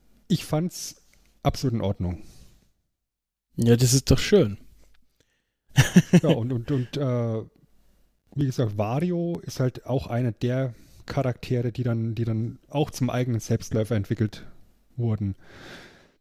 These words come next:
Speaker 1: Bei Super Mario Land drei, der Nachfolger, war ja dann schon Wario Land.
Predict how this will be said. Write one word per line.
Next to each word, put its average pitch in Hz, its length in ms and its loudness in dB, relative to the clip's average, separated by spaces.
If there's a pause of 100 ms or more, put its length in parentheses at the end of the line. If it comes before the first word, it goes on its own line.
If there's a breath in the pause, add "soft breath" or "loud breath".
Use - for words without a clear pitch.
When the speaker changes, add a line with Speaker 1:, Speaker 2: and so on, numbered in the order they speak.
(460)
Speaker 1:
Bei 113 140 -2
Super 143 220 -4
Mario 131 300 -2
Land 107 240 -2
drei, 123 240 -2
der 147 100 0
Nachfolger, 147 520 -2
war 135 80 0
ja 131 60 -2
dann 127 140 -2
schon 95 220 -4
Wario 143 420 -2
Land. 170 400 -4